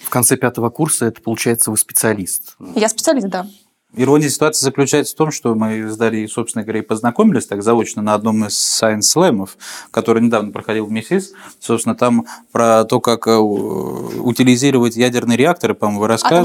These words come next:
Speaker 2: Атомные станции.
Speaker 3: Да, атомные станции, там взрывались коты, короче, очень интересно.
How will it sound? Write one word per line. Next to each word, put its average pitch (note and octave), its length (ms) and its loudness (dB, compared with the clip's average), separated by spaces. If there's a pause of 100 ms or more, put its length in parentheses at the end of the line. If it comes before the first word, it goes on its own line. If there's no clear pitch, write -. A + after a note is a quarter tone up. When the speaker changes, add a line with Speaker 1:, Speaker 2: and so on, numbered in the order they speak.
(140)
Speaker 2:
Атомные A#3 60 -2
станции. G3+ 500 0
Speaker 3:
Да, A#2 160 4
атомные B2 340 2
станции, D3+ 320 -2
там A2+ 120 -2
взрывались A#2 420 -2
коты, A2+ 320 -4
короче, A2+ 320 -8
очень A2+ 220 -8
интересно. C#3+ 520 -6